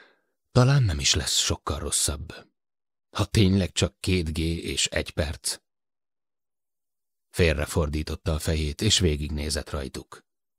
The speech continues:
Néha behúnyt szemmel feküdt, arcán azzal a különös, támadó keménységgel,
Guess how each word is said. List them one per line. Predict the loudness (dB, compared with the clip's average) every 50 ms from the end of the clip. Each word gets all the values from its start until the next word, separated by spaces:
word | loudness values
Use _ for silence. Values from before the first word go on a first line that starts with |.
| _ _ _ _ _ _ _ _ _ _ _ _ _ _ _ _ _ _ _ _
Néha | 6 8 8 8 8 6 6
behúnyt | 6 4 4 6 6 4 4 2
szemmel | 2 0 0 0 0 0 -2 -2 -4
feküdt, | -6 -8 -8 -10 -12 -14 _ _ -16 -16 -16 -20 -20 -20 -20 _
arcán | 2 2 2 2 2 2 2 4 4
azzal | 2 2 4 4 2 2
a | 2
különös, | 0 0 -2 0 0 0 0 0 0 -2 -4 -6 -8 _ _ _
támadó | 0 2 2 2 0 0 2 0 0 0
keménységgel, | 2 2 2 2 2 2 2 2 2 2 2 0 0 0 -2 0 -2 -4